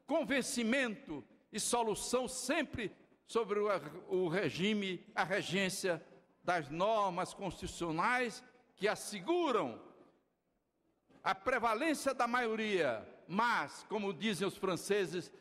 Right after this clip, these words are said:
com l'esprit de minorité, isto é, com a participação das minorias, mas nunca pelo abandono e esmagamento de sua voz.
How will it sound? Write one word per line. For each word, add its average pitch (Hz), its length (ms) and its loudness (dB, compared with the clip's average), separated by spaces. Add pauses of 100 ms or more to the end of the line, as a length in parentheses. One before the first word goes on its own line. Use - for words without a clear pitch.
(140)
com 196 160 2
l'esprit 226 640 0
de 202 120 4
minorité, 185 800 2 (400)
isto 202 320 2
é, 180 200 4 (280)
com 160 100 -2
a 170 60 4
participação 196 880 -2
das 214 240 0
minorias, 233 840 2 (280)
mas 185 280 0
nunca 196 500 0 (280)
pelo 202 220 2
abandono 175 880 0 (180)
e 180 400 -2 (360)
esmagamento 165 840 0
de 139 120 -10
sua 156 220 0
voz. 120 600 -6